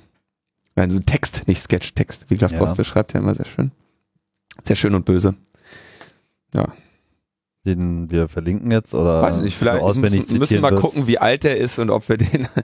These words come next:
Speaker 1: <laughs> äh, gefahrlos ans Ende der Sendung anwenden
Speaker 2: Na,
Speaker 1: können.
Speaker 2: also, also ich denke, mit der A F D reden hilft wirklich nix. Ja, also
Speaker 1: Ja.
Speaker 2: das ist, äh, Blödsinn. Aber mit den potenziellen Wählern der A F D reden, das, äh, scheint mir sehr angemessen zu sein.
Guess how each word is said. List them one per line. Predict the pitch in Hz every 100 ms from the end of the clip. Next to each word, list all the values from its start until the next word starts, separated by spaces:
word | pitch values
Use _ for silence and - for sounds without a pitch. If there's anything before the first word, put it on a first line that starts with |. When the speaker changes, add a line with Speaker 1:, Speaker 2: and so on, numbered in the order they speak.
| - -
Speaker 1:
<laughs> | - - _
äh, | 104 101 101
gefahrlos | 95 101 - 110 113 110 107 -
ans | - 98
Ende | 101 104
der | 98
Sendung | 95 98 92 90 87
anwenden | - 95 87 92 -
Speaker 2:
Na, | 123
Speaker 1:
können. | 117
Speaker 2:
also, | 139 156
also | 127 135
ich | 127
denke, | 156 143 127
mit | 117 127 143
der | 117
A | 107 110
F | 104
D | - 151 143
reden | 90 101 87 82 82 _ _ _ _
hilft | - 110 -
wirklich | 107 - 98 -
nix. | 98 - - - -
Ja, | 90 107 117
also | 101 104
Speaker 1:
Ja. |
Speaker 2:
das | 117 104
ist, | 104 -
äh, | 104
Blödsinn. | 92 98 113 - 98 90 -
Aber | 92 101 98
mit | 95 101 _ _
den | 104 101
potenziellen | - 120 110 101 110 98 92
Wählern | 127 170 131
der | 120 104
A | 98 107
F | 101
D | 117 110
reden, | 101 101 98 92
das, | 101 -
äh, | - 110 92 101
scheint | 107 117 101
mir |
sehr | 104 104
angemessen | 101 131 110 101 98
zu | 90 92
sein. | 87 85 80